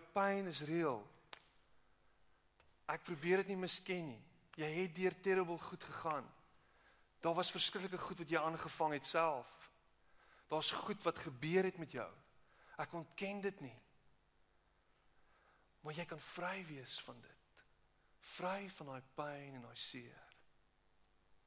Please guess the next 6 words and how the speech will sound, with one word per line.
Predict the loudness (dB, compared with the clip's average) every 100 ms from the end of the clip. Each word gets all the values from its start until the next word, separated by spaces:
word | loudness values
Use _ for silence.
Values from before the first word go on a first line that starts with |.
| -20 _ _ _ _ _ _ _
Kies | -6 -4 -6
dit. | -12 -20 _ _ -20 _ -20 -20 -20 _ _ -20 -20 -20 -20 -20 -20 _
En | -14 -8
los | -4 -4
die | -4
wonde. | -6 -8 -10 -16